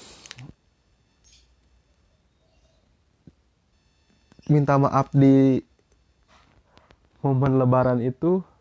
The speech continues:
pasti selalu didramatisir gitu. Ya, kalau misalnya gua sama keluarga gua,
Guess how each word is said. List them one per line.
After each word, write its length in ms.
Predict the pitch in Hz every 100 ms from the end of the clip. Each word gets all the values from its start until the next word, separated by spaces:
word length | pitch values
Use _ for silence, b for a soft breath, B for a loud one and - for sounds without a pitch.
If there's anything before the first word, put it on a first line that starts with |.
| _ _ _ B B B B _ _ -
pasti 400 | - - - 185
selalu 480 | - 120 120 147 139
didramatisir 1400 | 127 120 120 _ _ - 120 131 123 127 - 175 - 170
gitu. 400 | 127 113 - 110 _ b b b
Ya, 220 | 120 113 110
kalau 320 | 110 110 110
misalnya 480 | 110 120 113 113 110
gua 400 | 110 123 139 -
sama 720 | 117 113 113 110 110 110 - _ _ b b b b _ _ _ _
keluarga 400 | - 117 113 113
gua, 400 | 107 117 127 120